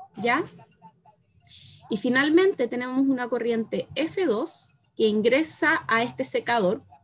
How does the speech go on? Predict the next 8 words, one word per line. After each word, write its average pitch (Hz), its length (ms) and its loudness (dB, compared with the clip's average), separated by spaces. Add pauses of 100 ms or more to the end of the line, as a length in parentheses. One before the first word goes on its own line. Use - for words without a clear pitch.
(120)
porque 254 500 2
los 220 220 -2
secadores 240 540 0
funcionan 233 840 -4 (100)
con, 220 380 0 (560)
eh, 196 280 0
aire 233 260 4
seco, - 360 0